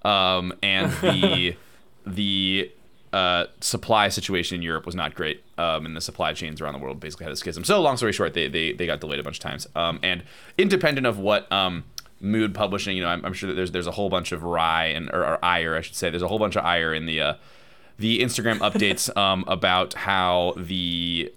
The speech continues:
Speaker 1: communication has gone, about how, you know, how we were gonna get some of those updates. I've seen them online talking, especially on r slash board games, there's been people, t-, folks talking about how Mood Publishing didn't a hundred percent nail it with the communication. But what I do wanna do is give a huge shout out to Sharon,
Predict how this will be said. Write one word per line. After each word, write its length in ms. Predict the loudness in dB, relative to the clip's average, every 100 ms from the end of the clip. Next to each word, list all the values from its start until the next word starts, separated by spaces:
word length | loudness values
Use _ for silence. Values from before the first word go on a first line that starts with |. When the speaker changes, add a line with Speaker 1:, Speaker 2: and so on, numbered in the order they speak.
| -18 -20 -20 -20 -20 -20 -4
Speaker 1:
communication 480 | 0 2 4 2 0
has 100 | 2
gone, 340 | 4 4 2
about 300 | 2 2 4
how, 200 | 4 2
you 220 | 2 0 -2
know, 80 |
how 160 | 0 0
we 60 | 0
were 60 |
gonna 140 | -2 -2
get 140 | -2
some 100 | 0
of 60 | -2
those 80 | -2
updates. 180 | -2
I've 80 | -4
seen 120 | -2 -2
them 80 |
online 360 | -2 0 -2 -2
talking, 260 | -4 -4 -6
especially 360 | -4 -4 -2
on 80 | -2
r 140 | -2 -2
slash 180 | -2 -4
board 200 | -8 -6
games, 220 | -6 -6
there's 100 | -8
been 80 | -8
people, 180 | -8
t-, 220 | -6 -8 -8
folks 280 | -6 -6 -2
talking 260 | -2 -2
about 160 | -2 -2
how 180 | 0 -2
Mood 260 | -4 -8 -4
Publishing 360 | -6 -6 -8
didn't 240 | -8 -10 -10
a 40 |
hundred 220 | -8 -6 -6
percent 260 | -6 -4
nail 180 | -4 -4
it 20 |
with 100 | -4
the 60 | -6
communication. 580 | -6 -4 -2 -2 -4 -8 -16 -6 0
But 80 | 4
what 80 |
I 40 | 4
do 120 | 4
wanna 140 | 4
do 100 | 4
is 80 | 4
give 140 | 4 2
a 40 |
huge 460 | 2 0 2 4 2
shout 280 | 4 6 6
out 260 | 4 0
to 400 | -2 0 2 0 0
Sharon, 480 | 0 4 4 2